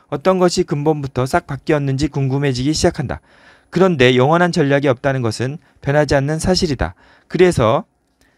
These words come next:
재정적으로나 심적으로 고통을 겪는 기간은 게임에서 피할 수 없는 부분이다. 아니나 다를까 나약한 사람들은 도중에 실패하고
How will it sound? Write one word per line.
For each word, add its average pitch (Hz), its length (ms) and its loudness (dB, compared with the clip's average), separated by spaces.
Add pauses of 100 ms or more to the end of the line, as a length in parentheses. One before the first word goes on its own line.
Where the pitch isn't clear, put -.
(120)
재정적으로나 170 800 2
심적으로 156 600 2
고통을 156 420 0
겪는 139 320 -2
기간은 117 460 -2 (340)
게임에서 202 480 4
피할 196 240 2
수 185 160 -2
없는 139 220 -4
부분이다. 127 560 -4 (280)
아니나 165 380 2
다를까 139 500 0 (240)
나약한 170 380 2
사람들은 143 580 0
도중에 131 300 -2
실패하고 135 680 0